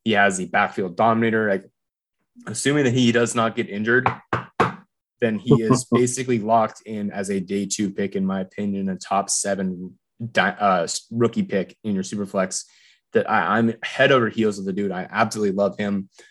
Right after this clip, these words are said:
Speaker 1: Uh, it's going to be interesting what happens with Syracuse because that team's a dumpster fire, but he is the one golden spot in that just god-awful program.
Speaker 2: Yeah.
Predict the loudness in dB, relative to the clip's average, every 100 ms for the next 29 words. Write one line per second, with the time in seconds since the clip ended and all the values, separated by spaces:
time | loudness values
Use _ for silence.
0 | _ _ -8 -6 -6 -8 -8 -8 -2 2
1 | 4 2 0 -2 -2 -2 0 2 4 2
2 | 0 0 4 4 2 -2 -2 -4 -4 -2
3 | -4 -4 -6 -6 -6 -4 -2 2 6 6
4 | 6 2 -2 -4 _ _ 0 2 2 4
5 | 2 2 -2 -2 0 2 2 2 -2 _
6 | -14 2 4 6 4 -2 -2 0 -2 -6
7 | -8 -6 -6 -8 -14 -16 -6 -2 2 0
8 | -2 -8 -10 -12 -12 -18 -20 _ _ _
9 | _ _ -14 -8 4 4